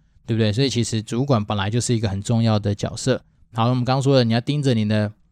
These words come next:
团队成员往他的目标去迈进的同时，你也要适时的帮你的团队做很多的球。所谓做球是说，要让他的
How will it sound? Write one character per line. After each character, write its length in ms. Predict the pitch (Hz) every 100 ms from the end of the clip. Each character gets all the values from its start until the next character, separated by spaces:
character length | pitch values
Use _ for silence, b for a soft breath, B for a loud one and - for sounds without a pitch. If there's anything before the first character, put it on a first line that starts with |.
| _
团 160 | 113 120
队 120 | 135
成 180 | - 113
员 200 | 113 113
往 200 | 104 98
他 220 | - 120
的 180 | 117 107
目 220 | 117 127
标 140 | 117
去 100 | 113
迈 180 | 127 113
进 140 | 110 113
的 60 |
同 220 | 98 104
时， 340 | 113 - 98 98 _ _ _ -
你 160 | 135
也 60 | 151
要 100 | 151
适 320 | - - 151
时 220 | - 107
的 120 | 104 110
帮 280 | 123 131
你 120 | 120 104
的 140 | 104
团 260 | 95 101 107
队 280 | 127 110 -
做 220 | - 123
很 120 | 98
多 160 | 98 113
的 80 | 107
球。 520 | - - 98 90 104 _ _ _ _ -
所 140 | 127
谓 80 | 143
做 180 | 170 160
球 200 | 123 120
是 120 | 135
说， 300 | 131 127 123 - -
要 120 | 170
让 180 | 160 147
他 220 | 120 143
的 180 | 143